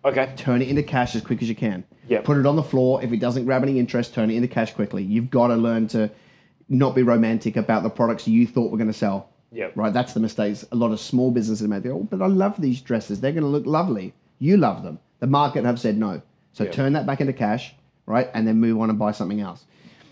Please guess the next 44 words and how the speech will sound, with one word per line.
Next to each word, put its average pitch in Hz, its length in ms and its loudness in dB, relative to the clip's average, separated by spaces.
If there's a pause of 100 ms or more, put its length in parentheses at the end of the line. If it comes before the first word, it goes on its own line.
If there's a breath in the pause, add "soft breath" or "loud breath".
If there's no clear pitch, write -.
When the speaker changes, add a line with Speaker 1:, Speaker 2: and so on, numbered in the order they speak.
(280 soft breath)
Speaker 2:
So 127 240 0
I'm 135 100 4
a 127 80 2
fan 170 240 2
of 139 60 0
discounting 120 480 0
if 110 100 -4
it 107 60 -2
means 113 160 0
getting 113 240 0
rid 110 80 0
of 104 80 -2
old 101 160 -4
stock. - 220 -12 (800)
What's 214 260 2
interesting 151 480 0
about 110 380 0
the 107 240 2
retail 113 480 0
environment 107 460 0
for 104 80 -6
the 101 60 -4
big 147 180 -2
guys 92 440 -6 (100)
is 110 260 -4 (320 soft breath)
they 147 200 2
do 180 160 4
massive 123 320 0
discounts 120 600 -4
in, 107 320 -2 (280)
um, 95 460 -6 (180)
in 107 120 -4
January, 113 360 -2
but - 160 -8
they 110 80 0
make 123 220 -2
the 110 60 -6
same 104 220 -2
margin 104 460 -2
as 107 120 -6
they 107 80 -4
have 107 180 -2
all 104 80 -4
year 104 320 -2